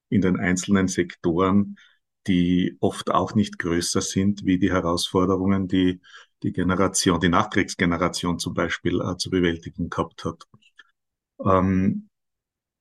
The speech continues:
also da gibt's jetzt keinen Grund, irgendwie, ähm, verzweifelt zu sein. Natürlich muss man schon sehen, dass die Auswirkungen des Klimawandels global gesehen schon sehr, sehr drastisch sind, wenn wir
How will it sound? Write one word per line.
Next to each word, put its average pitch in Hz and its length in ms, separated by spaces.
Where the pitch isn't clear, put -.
also 101 200
da 98 100
gibt's 110 260
jetzt - 300
keinen 92 200
Grund, 104 380
irgendwie, 92 1000
ähm, 90 640
verzweifelt - 600
zu 95 100
sein. 80 380
Natürlich 113 800
muss 104 340
man 95 140
schon 113 320
sehen, 107 560
dass 95 240
die - 160
Auswirkungen 95 680
des 87 160
Klimawandels 90 720
global 85 460
gesehen 87 560
schon 104 240
sehr, 95 400
sehr 85 440
drastisch - 960
sind, 117 640
wenn 85 200
wir 80 200